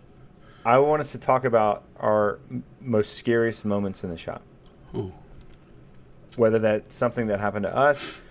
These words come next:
Speaker 1: happened to other people, but just,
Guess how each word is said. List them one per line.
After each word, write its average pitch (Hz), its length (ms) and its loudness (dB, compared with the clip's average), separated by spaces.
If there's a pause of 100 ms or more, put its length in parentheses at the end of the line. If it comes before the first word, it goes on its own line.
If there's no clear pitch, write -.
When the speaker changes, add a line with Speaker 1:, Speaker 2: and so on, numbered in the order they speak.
(280)
Speaker 1:
happened 120 340 0
to 107 100 0
other 104 240 0
people, 151 580 -2 (520)
but 104 140 -2
just, 104 320 -4